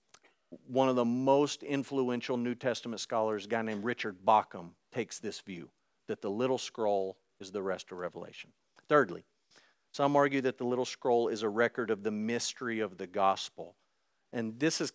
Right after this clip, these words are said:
I'm kinda using this as a catch-all, but there's a lot of guys that basically say the contents of this scroll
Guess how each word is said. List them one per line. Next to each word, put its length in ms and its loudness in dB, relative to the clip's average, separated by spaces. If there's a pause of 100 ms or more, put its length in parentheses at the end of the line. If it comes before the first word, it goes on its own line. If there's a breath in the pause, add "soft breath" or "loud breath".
(100)
I'm 140 -2
kinda 260 2
using 260 -2
this 160 -4
as 140 -4
a 40 -8
catch-all, 440 -2
but 160 -8
there's 180 -6
a 40 0
lot 260 6
of 80 0
guys 300 2
that 160 -6
basically 460 -2
say 280 0
the 100 -4
contents 560 -2
of 80 -6
this 160 -4
scroll 600 2